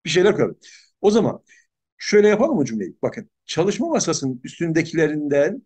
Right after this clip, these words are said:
üstündekilerden çantaya kalem ve, e, cep telefonunu koydu. Soralım. Koydu, yüklem. Koyan kim? O. O çantaya ne koydu arkadaşlar? Bak dikkat et.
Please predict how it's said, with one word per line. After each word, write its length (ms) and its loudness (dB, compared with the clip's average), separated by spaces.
üstündekilerden 760 -2
çantaya 540 -4
kalem 420 0
ve, 180 -4
e, 340 -2
cep 220 0
telefonunu 480 0
koydu. 280 -6
Soralım. 480 0
Koydu, 380 0
yüklem. 420 -6
Koyan 360 0
kim? 180 -10
O. 300 -4
O 240 0
çantaya 440 -4
ne 140 -2
koydu 280 2
arkadaşlar? 500 -10
Bak 200 -8
dikkat 220 -4
et. 120 -14